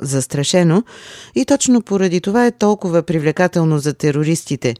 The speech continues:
Могат да се нанесат големи поражения. В този смисъл последният удар напълно пасва в тази смъртоносна схема.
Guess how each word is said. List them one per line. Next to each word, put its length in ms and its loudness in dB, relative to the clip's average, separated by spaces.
Могат 460 -2
да 120 -2
се 140 -4
нанесат 460 0
големи 360 0
поражения. 680 0
В 60 -16
този 240 2
смисъл 380 0
последният 640 0
удар 220 2
напълно 520 2
пасва 480 -2
в 80 -10
тази 280 -2
смъртоносна 680 -4
схема. 400 -2